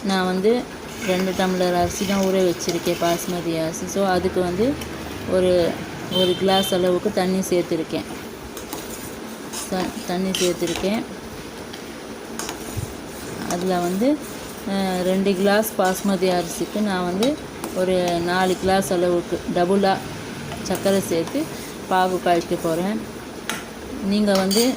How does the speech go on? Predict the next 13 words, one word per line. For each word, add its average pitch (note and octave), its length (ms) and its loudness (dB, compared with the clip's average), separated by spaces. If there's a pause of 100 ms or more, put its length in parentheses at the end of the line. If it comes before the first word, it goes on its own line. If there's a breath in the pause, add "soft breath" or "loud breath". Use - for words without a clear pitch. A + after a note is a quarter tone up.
ஸ்வீட் A3 340 0
கம்மியா G3 320 2
சாப்பிட்றவங்களா F#3 880 2
இருந்தா F3 320 0
இன்னும் G#3+ 260 2
கொஞ்சம் F#3+ 260 2
கம்மியா F#3 360 0
கூட F#3 240 0
ஸ்வீட் G3+ 380 -2
சேர்த்துக்கோங்க. F3 540 0 (800)
ஒரு F#3 180 2 (440)
நாலு F#3 340 2
கிளாஸ் G3+ 340 2